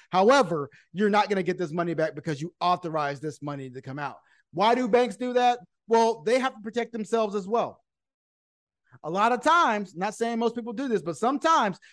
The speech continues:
people can go in there and, and authorize activities like that and then go back to the bank and say, "Hey, I didn't have this come out." And then the bank gives them money back, and now they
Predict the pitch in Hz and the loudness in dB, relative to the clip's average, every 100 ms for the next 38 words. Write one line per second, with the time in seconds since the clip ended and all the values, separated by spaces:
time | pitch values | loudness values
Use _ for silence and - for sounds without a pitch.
0 | - 208 302 226 208 220 226 214 214 - | -14 -6 -4 0 4 4 6 4 0 -2
1 | 190 185 190 180 - 196 220 214 208 196 | -8 -8 -8 -10 -2 0 2 2 2 4
2 | 190 160 208 196 190 160 170 - 175 170 | 0 0 2 2 -2 -4 -4 -2 -2 -2
3 | - - 180 175 180 214 202 185 170 180 | -6 -8 -4 0 2 4 2 0 -2 0
4 | 185 170 180 190 180 165 175 175 160 160 | 0 -2 -4 0 0 0 -2 -4 -4 -6
5 | - 165 196 170 143 _ _ - 151 170 | -6 0 2 0 -2 _ _ -10 -4 -2
6 | 165 180 180 160 156 165 202 196 160 151 | 0 0 0 0 -2 0 0 0 0 0
7 | 147 165 175 170 165 | -2 -4 -2 -2 -4